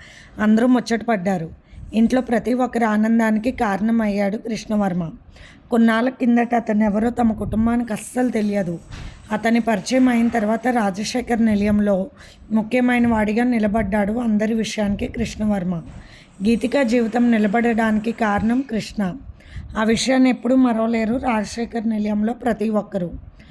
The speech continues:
కృష్ణవర్మకి ఇష్టమైన బాదం హల్వా తయారు చేసింది శ్రావణి. కృష్ణవర్మకు ఇచ్చింది. "బాగుందా?" అంటూ నవ్వుతూ ఆనందంగా అడిగింది శ్రావణి.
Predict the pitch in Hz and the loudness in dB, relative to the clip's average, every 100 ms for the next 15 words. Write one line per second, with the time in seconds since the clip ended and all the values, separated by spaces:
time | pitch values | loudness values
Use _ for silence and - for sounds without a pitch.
0 | - - - 214 - 277 262 254 247 240 | -18 -14 -6 -4 -2 0 2 2 0 0
1 | 240 226 - 247 247 247 214 208 196 233 | -2 -4 0 2 2 2 0 0 0 0
2 | 226 226 226 226 208 214 214 226 208 214 | 0 0 -2 0 0 0 -2 -4 -6 -4
3 | 208 233 - - 208 190 180 170 - - | -2 -2 -4 -4 -4 -2 -4 -6 -12 -20
4 | - - - - 226 - 262 254 226 226 | -20 -20 -12 -4 -2 2 2 4 4 0
5 | 220 269 262 - 214 202 180 - - - | 0 0 0 -2 -2 0 0 -4 -14 -20
6 | - - 196 208 190 214 254 240 214 262 | -20 -8 -2 0 2 4 4 4 2 0
7 | 262 226 240 269 254 214 220 269 240 214 | 0 0 2 4 4 2 2 2 2 2
8 | 220 233 233 233 226 202 220 220 254 - | 2 4 4 2 2 0 0 0 -2 -4
9 | 240 208 196 180 | -2 0 0 -4